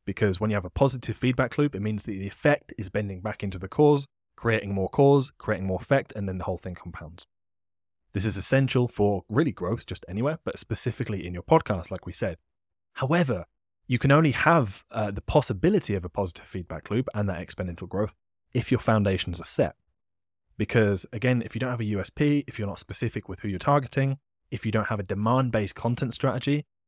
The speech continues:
then you can do all these things and they still might not work because the foundations are not allowing your show to really have that kind of exponential growth.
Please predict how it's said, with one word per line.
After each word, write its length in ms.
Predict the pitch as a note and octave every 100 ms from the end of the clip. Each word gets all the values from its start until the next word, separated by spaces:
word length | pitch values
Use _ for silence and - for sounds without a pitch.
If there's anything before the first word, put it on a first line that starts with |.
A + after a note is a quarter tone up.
| _
then 200 | A2+ A2+
you 120 | G#2+ A2
can 160 | A2
do 180 | G2+ B2+
all 140 | B2+ A#2
these 180 | G#2+
things 240 | - A2+ G2+
and 120 | G#2+
they 60 | G2
still 300 | - A2 G#2
might 200 | G2 F#2+
not 200 | F#2 F2+
work 280 | B2+ - -
because 200 | - F2+
the 60 |
foundations 540 | - F2+ F2 F2 F#2 E2+
are 100 | F#2+
not 280 | F#2+ F2+ - _ _ _ -
allowing 480 | A2 G#2 G#2+ G#2 G2
your 140 | F#2
show 280 | - G2+ F#2
to 140 | E2+ F2+
really 300 | F#2 F2+ E2+
have 300 | - F2+ E2+
that 140 | E2+
kind 160 | - E2
of 60 |
exponential 500 | E2 - D#2+ E2 D#2+
growth. 320 | D#2+ B1 -